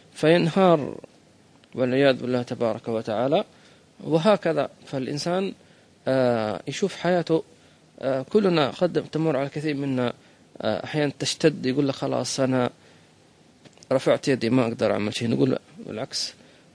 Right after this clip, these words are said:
هذا يدل على أن الأمر قد، آه، بدأ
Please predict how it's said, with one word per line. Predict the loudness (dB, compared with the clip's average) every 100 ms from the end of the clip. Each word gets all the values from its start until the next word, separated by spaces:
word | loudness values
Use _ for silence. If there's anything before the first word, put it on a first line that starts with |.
| -4
هذا | 0 4 4
يدل | 6 4 4
على | 2 2
أن | 0 -2 -2
الأمر | -2 -2 0 -2
قد، | 2 0 0 -14 -20 _ _ _ -12
آه، | -4 -4 -4 -10
بدأ | 0 2 8 8